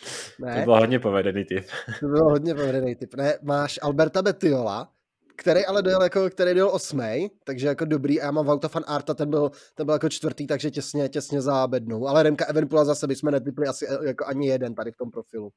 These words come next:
Speaker 2: Takže mistrovství světa první desítka, oba dva asi zatím největší, nejvě-, <laughs> největší úspěch.
Speaker 1: Tak, to by byly teda ty naše neúspěšné predikce před sezónou, kdy se nám nepovedla ani jedna.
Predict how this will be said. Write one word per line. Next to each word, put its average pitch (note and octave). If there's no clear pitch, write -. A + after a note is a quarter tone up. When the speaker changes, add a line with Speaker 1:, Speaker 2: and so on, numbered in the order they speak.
Speaker 2:
Takže A#2
mistrovství A2+
světa A2+
první A2+
desítka, A2
oba G#2+
dva G#2
asi G#2+
zatím G2+
největší, G2+
nejvě-, F#2+
<laughs> -
největší F#2+
úspěch. G#2
Speaker 1:
Tak, B2
to D#3
by D#3+
byly F3+
teda E3+
ty E3+
naše E3
neúspěšné D#3
predikce D3+
před C3+
sezónou, C3+
kdy C#3
se D#3+
nám D#3
nepovedla D#3
ani D3
jedna. B2+